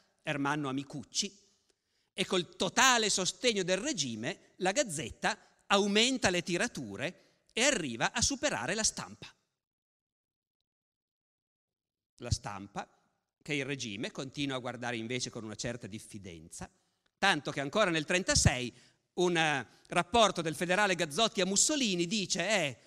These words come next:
purtroppo gli operai della Fiat continuano a leggere la Stampa." Poi magari la chiamavano la busiarda, però la leggevano.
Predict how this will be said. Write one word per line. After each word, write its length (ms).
purtroppo 1120
gli 120
operai 420
della 220
Fiat 380
continuano 420
a 60
leggere 280
la 80
Stampa." 420
Poi 160
magari 260
la 80
chiamavano 300
la 80
busiarda, 600
però 840
la 220
leggevano. 840